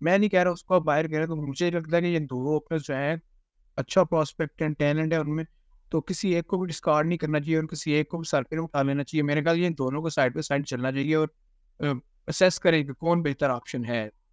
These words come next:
और जहाँ तक इमामुल हक की बात है, बहुत अरसे तक उनमें इन्वेस्ट किया गया, उनको काफ़ी चांसेस भी दिए गए और वो शॉर्ट, अ, पैसेज में परफॉर्म भी करते रहे, लेकिन उनकी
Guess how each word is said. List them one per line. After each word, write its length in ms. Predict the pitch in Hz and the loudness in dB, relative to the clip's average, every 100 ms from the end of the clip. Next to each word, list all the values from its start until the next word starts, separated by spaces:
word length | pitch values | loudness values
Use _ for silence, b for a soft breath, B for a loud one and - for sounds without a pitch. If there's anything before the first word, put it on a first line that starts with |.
| - | -10
और 80 | |
जहाँ 340 | 123 127 135 143 | -6 -2 0 2
तक 120 | 165 | 2
इमामुल 360 | 165 147 139 160 | 0 0 0 0
हक 100 | 170 - | 0 -2
की 80 | |
बात 320 | 175 151 147 165 | 0 2 2 0
है, 120 | 160 | 0
बहुत 420 | 151 - 151 156 | -2 -6 -4 -2
अरसे 320 | 143 - 165 | -2 -2 -2
तक 60 | 165 | -2
उनमें 240 | 151 156 | -2 -2
इन्वेस्ट 300 | 151 143 - _ | 2 0 0 _
किया 200 | 135 135 | 0 2
गया, 160 | 143 | 2
उनको 220 | 139 139 _ | -2 -6 _
काफ़ी 200 | 135 156 | -4 -4
चांसेस 400 | 147 131 135 170 | 0 2 2 -4
भी 120 | 170 | -6
दिए 260 | 165 143 143 | -4 -2 -2
गए 200 | 143 139 - _ _ _ _ | -2 -4 -6 _ _ _ _
और 180 | 135 139 | -2 0
वो 600 | 139 131 139 147 147 143 _ - 151 | 2 0 -4 -4 -4 -8 _ -8 -6
शॉर्ट, 380 | - 147 151 156 | 0 2 2 0
अ, 60 | _ _ 147 135 131 131 - - | _ _ -2 0 0 -2 -6 0
पैसेज 340 | 139 - 147 | 0 0 -6
में 120 | 151 | -4
परफॉर्म 480 | 151 147 - 160 160 | -2 -4 -2 -2 0
भी 100 | 175 | 0
करते 320 | 160 - - | 0 -4 0
रहे, 180 | 147 151 | 0 2
लेकिन 300 | 147 143 151 | 0 0 0
उनकी 360 | 143 143 151 | -2 -4 -2